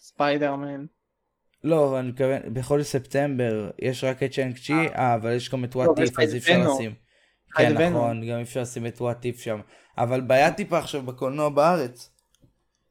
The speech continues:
Speaker 2: נראה
Speaker 1: נכון,
Speaker 2: שאנחנו
Speaker 1: כן.
Speaker 2: נכנסים לעוד סגר, ו-
Speaker 1: שאנג צ'י, אני מאמין שמי שהולך להקרנות הראשון בימים הראשונים, בהקרנת בכורה וזה,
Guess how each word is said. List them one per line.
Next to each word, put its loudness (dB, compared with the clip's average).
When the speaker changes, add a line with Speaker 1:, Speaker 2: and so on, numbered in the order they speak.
Speaker 2:
נראה -2
Speaker 1:
נכון, -2
Speaker 2:
שאנחנו 6
Speaker 1:
כן. -2
Speaker 2:
נכנסים -2
לעוד 6
סגר, 4
ו- 0
Speaker 1:
שאנג 4
צ'י, 4
אני 4
מאמין 2
שמי 2
שהולך 6
להקרנות 2
הראשון 0
בימים 2
הראשונים, 0
בהקרנת 0
בכורה 2
וזה, 2